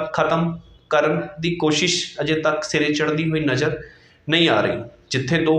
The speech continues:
ਹਜ਼ਾਰ ਬਾਈ ਦੇ ਵਿੱਚ ਵੀ ਕਾਫੀ ਨੁਕਸਾਨ ਝੱਲਣਾ ਪਿਆ ਹੈ ਇਸ ਚੀਜ਼ ਦਾ ਕਾਂਗਰਸ ਪਾਰਟੀ ਨੂੰ, ਦੋ ਹਜ਼ਾਰ ਸਤਾਈ ਤੱਕ, ਕਿਉਂਕਿ ਅਜੇ ਇੱਕ ਸਾਲ ਦਾ ਸਮਾਂ ਰਹਿੰਦਾ ਹੈ, ਜੇਕਰ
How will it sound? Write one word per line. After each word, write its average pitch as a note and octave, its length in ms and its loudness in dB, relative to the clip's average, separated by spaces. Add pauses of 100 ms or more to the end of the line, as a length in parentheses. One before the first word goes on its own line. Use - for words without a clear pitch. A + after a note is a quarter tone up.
ਹਜ਼ਾਰ E3 260 2
ਬਾਈ B2+ 260 0
ਦੇ D3+ 100 2
ਵਿੱਚ D#3+ 420 -4
ਵੀ D#3+ 100 -6
ਕਾਫੀ D3+ 320 0
ਨੁਕਸਾਨ C#3+ 480 0
ਝੱਲਣਾ C3+ 340 0
ਪਿਆ C#3+ 220 2
ਹੈ G2+ 260 -2
ਇਸ B2+ 180 -6
ਚੀਜ਼ D3 280 -4
ਦਾ C#3 100 2 (480)
ਕਾਂਗਰਸ C#3+ 460 0
ਪਾਰਟੀ C3 340 2
ਨੂੰ, C3+ 200 0 (500)
ਦੋ D3+ 260 2
ਹਜ਼ਾਰ F3+ 240 2
ਸਤਾਈ D3 380 0 (180)
ਤੱਕ, E3+ 260 0 (420)
ਕਿਉਂਕਿ D#3 280 2
ਅਜੇ E3 180 4
ਇੱਕ D3+ 120 0
ਸਾਲ D#3 280 2
ਦਾ E3 120 2
ਸਮਾਂ D#3+ 340 0
ਰਹਿੰਦਾ E3+ 240 2
ਹੈ, D#3 280 0
ਜੇਕਰ D3 480 -2